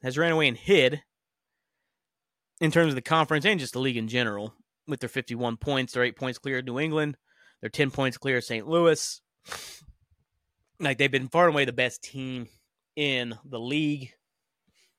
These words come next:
Excuse me, I'm sorry. I still think they're flawed.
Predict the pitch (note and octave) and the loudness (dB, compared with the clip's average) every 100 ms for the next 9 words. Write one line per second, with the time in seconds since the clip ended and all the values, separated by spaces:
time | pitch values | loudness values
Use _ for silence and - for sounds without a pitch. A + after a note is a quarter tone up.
0 | _ _ _ - - - - - _ _ | _ _ _ -4 -2 0 -2 -10 _ _
1 | _ _ _ _ _ _ _ _ _ - | _ _ _ _ _ _ _ _ _ -10
2 | C#3+ - - C4 C4+ D3+ G#2 G2 F3+ A3 | -8 -6 -2 2 2 0 -6 0 6 8
3 | D3 G2+ _ _ - _ _ - A3 B3 | 6 4 _ _ -20 _ _ 0 2 4
4 | C#4 C#4 A3 - A#2+ C#2+ - | 2 0 -4 -6 -8 -10 -16